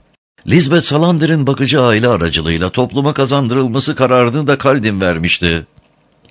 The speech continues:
Lisbeth Salander Saint Stefan'da kaldı. Her günün bütün ayrıntılarını hatırladığı gibi Doktor Kaldin'i de hatırlıyordu.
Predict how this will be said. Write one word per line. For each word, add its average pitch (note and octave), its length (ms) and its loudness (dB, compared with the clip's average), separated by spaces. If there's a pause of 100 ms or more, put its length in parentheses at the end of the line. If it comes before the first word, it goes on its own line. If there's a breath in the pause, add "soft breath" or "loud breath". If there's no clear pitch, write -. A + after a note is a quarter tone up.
(500 loud breath)
Lisbeth C#3 420 2
Salander E3 500 2
Saint D3+ 300 -2
Stefan'da D#2 540 -4
kaldı. D2+ 400 -2
Her C#3 180 2
günün C#3+ 340 -2
bütün C#3+ 200 -4
ayrıntılarını G2 720 -2
hatırladığı F#2 580 0
gibi F2 380 -2
Doktor C#3 400 -2
Kaldin'i B2 480 0
de A#2 40 0
hatırlıyordu. D#2+ 920 -2